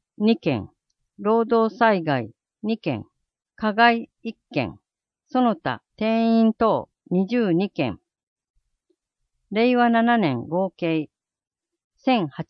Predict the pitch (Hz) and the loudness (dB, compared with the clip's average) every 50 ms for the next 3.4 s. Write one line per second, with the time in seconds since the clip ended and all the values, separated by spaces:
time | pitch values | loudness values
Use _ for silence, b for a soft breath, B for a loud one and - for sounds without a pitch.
0 | - 220 214 208 233 220 - _ _ - 131 110 95 95 - _ _ _ _ _ | -4 -4 -2 -2 -2 -4 -4 _ _ -8 -6 -6 -6 -10 -14 _ _ _ _ _
1 | _ _ _ _ - 214 - _ - 240 247 247 247 247 247 220 - 165 143 123 | _ _ _ _ -6 -6 -6 _ -2 0 2 2 2 2 0 -2 -2 -4 -6 -6
2 | - _ _ _ - 254 254 247 233 190 160 165 156 147 135 - - 214 214 202 | -8 _ _ _ -6 -4 -2 -2 -2 -4 -4 -4 -4 -4 -4 -4 -2 0 0 0
3 | 180 160 - - 135 123 120 113 | 0 -2 -4 -6 -6 -4 -4 -6